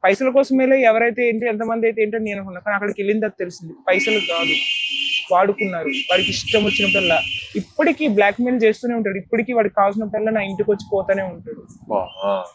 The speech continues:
Speaker 1: ఇప్పటికి ఉన్నాం, almost ఇప్పుడు సిక్స్ ఇయర్స్ అవుతుంది ఇది జరిగే ఇన్సిడెంట్, కానీ ఇప్పటికీ వస్తూనే ఉంటాడు. ఇప్పటికీ వాడు వచ్చే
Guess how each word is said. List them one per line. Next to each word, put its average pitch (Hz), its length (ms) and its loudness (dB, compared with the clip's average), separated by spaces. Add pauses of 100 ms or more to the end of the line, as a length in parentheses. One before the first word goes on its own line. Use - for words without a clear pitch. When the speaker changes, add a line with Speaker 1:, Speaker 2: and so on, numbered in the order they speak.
Speaker 1:
ఇప్పటికి 233 500 0
ఉన్నాం, 190 220 -8 (200)
almost 240 280 0
ఇప్పుడు 196 580 0 (140)
సిక్స్ 214 260 -6
ఇయర్స్ 247 280 2
అవుతుంది 196 460 0 (380)
ఇది 190 160 -2
జరిగే 196 320 2
ఇన్సిడెంట్, 185 440 -6
కానీ - 420 0
ఇప్పటికీ 247 360 0
వస్తూనే 240 480 2
ఉంటాడు. 233 320 -2
ఇప్పటికీ 233 380 0
వాడు 220 160 2
వచ్చే 220 200 0